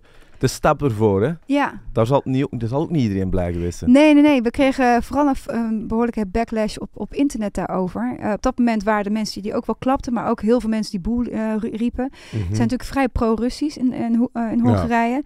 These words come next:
Speaker 2: Maar ja, ik hoop gewoon dat ik iemand, weet je, dat bij iemand toch blijft hangen dat wat we,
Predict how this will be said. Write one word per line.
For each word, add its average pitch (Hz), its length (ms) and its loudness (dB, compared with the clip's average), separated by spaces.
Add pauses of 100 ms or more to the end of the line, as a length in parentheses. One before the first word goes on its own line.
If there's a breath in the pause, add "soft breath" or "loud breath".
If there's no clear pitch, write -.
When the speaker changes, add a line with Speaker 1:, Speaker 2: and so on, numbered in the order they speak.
(460 loud breath)
Speaker 2:
Maar 254 340 2
ja, 247 300 2 (120)
ik 294 120 -6
hoop 269 240 4
gewoon 302 220 6
dat 269 100 4
ik 247 100 -4
iemand, 277 440 2
weet 233 160 -2
je, 247 100 -2
dat 240 160 -2
bij 240 120 -2
iemand 254 320 0
toch 277 180 -2
blijft 220 280 0
hangen 220 280 -2
dat 220 340 -4
wat 214 160 -6
we, 208 480 -2